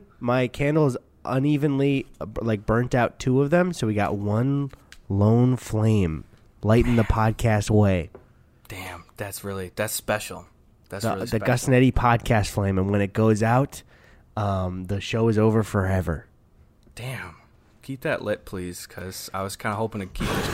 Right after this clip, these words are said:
Speaker 2: going for a little while. <laughs> I don't know what your plans
Speaker 1: Yeah, it's
Speaker 2: were.
Speaker 1: out.
Speaker 2: <laughs> Oh, please, I heard you blow it.
Speaker 1: I blew it and it's out.
Speaker 2: <laughs> Wait, so you wa-, are you, is this your resignation?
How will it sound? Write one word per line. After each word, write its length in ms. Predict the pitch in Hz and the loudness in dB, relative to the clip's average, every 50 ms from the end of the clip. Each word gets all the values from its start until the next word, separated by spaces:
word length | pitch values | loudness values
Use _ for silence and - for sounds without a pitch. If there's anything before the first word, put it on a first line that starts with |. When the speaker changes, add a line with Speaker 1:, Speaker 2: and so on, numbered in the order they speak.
| - 98 | -6 -6
Speaker 2:
going 120 | 98 104 | -6 -6
for 160 | 107 - - 117 | -6 -6 -4 -2
a 20 | |
little 140 | 117 131 127 | 0 2 2
while. 220 | 123 123 135 135 131 | 4 4 4 4 4
<laughs> 100 | 127 147 | 4 2
I 100 | 170 165 | 2 2
don't 60 | 135 | 2
know 180 | 165 139 139 170 | 2 2 2 4
what 140 | 160 139 110 | 2 4 4
your 120 | 160 165 | 2 2
plans 280 | 151 - - 165 156 139 | 4 4 4 6 8 8
Speaker 1:
Yeah, 220 | 147 139 143 147 156 | 8 10 10 8 8
it's 120 | 156 151 | 8 8
Speaker 2:
were. 40 | 151 | 6
Speaker 1:
out. 220 | 131 123 123 127 - | 6 4 4 2 -2
Speaker 2:
<laughs> 60 | - - - - - - - - 226 - - | -8 -14 -18 -20 -20 -20 -12 -10 -10 0 4
Oh, 280 | - 180 - - 330 - 208 226 - | 4 6 8 8 8 8 6 4 8
please, 340 | - 381 370 - 277 349 262 | 10 10 10 10 6 6 10
I 200 | 277 330 339 - | 10 12 12 12
heard 420 | - 269 320 - - 320 302 311 | 12 10 10 10 8 4 2 4
you 120 | 330 302 226 | 2 2 2
blow 340 | 180 196 214 220 208 208 208 | 2 6 8 8 10 10 8
it. 180 | 202 196 - - - - - _ - - - | 6 6 2 -4 -12 -18 -18 _ -20 -6 -2
Speaker 1:
I 120 | 131 139 143 | 0 0 2
blew 260 | 135 151 160 160 156 | 4 4 6 6 6
it 60 | 143 | 6
and 120 | 135 123 | 4 2
it's 220 | 123 123 113 - 131 | 0 -4 -4 -2 -2
out. 240 | 110 104 104 - - - - - - - - | -2 -2 -2 -4 -8 -12 -20 -20 -18 -18 -18
Speaker 2:
<laughs> 300 | - - - - - - | -18 -20 -20 -20 -20 -4
Wait, 240 | - 165 185 180 175 | 0 2 2 4 2
so 100 | 180 - | 2 2
you 160 | 202 202 202 | 4 4 6
wa-, 160 | 190 185 175 - - 160 | 6 6 6 4 2 2
are 80 | 165 | 4
you, 420 | 156 156 - 156 165 170 170 165 165 | 4 4 2 2 2 4 4 4 4
is 320 | 151 147 147 151 151 135 | 4 4 4 4 4 0
this 160 | 147 170 156 170 | -2 -2 0 2
your 100 | 170 139 | 2 4
resignation? 880 | 123 131 135 139 156 143 131 113 104 113 123 - - 208 240 254 233 | 4 4 4 4 0 -2 -4 -4 -4 -4 -2 -2 -2 0 0 -2 -4